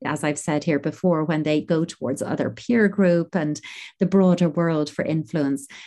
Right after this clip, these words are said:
So if we can get in there young and stay interested, stay relevant, it is going to change, and we have to be able to roll with that. But we want to make sure that the door of communication is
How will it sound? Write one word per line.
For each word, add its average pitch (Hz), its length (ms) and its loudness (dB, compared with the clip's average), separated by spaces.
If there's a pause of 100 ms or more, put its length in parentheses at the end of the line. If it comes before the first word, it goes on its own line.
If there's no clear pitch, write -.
So 208 200 2
if 196 220 2
we 226 180 6
can 254 200 6
get 190 200 4
in 180 180 4
there 160 160 -4
young 151 580 -2
and 165 160 0
stay 190 580 4
interested, 170 720 -2
stay 190 380 4
relevant, 175 800 0
it 202 200 0
is 247 240 6
going 208 380 4
to - 160 -8
change, 185 680 2
and 165 160 -4
we 185 140 4
have 180 220 -2
to - 100 -16
be 165 140 -4
able 156 200 -2
to 147 140 -10
roll 180 340 2
with 170 200 -2
that. 147 260 -4 (500)
But 190 100 4
we 185 140 6
want 180 320 4
to 196 100 2
make 180 180 4
sure 156 240 -2
that 151 180 -6
the 156 60 -4
door 151 260 -2
of 147 120 -8
communication 160 840 0
is 143 140 -8